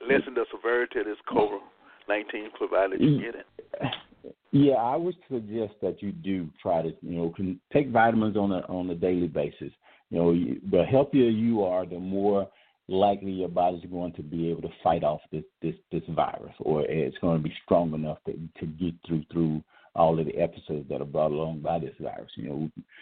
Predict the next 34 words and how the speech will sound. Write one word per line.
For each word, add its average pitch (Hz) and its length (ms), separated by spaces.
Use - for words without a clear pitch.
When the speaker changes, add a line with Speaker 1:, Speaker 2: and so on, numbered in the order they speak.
Speaker 2:
so 76 180
yeah, 78 240
definitely 90 400
hydrate 104 600
yourself 92 420
on 87 140
a 82 40
continuous 85 560
basis. 78 300
You 80 80
know, 73 180
that's 85 300
very 90 340
important. - 460
You 73 120
know, 69 300
diet, 90 500
nutrition, 85 640
those 95 300
are - 60
some 82 120
primary 87 440
things 80 280
that 76 180
you 82 120
need 80 260
to, - 160
to 85 140
continue 80 520
to - 120
do. 73 300
You 80 140
know, 80 280
eat. 123 260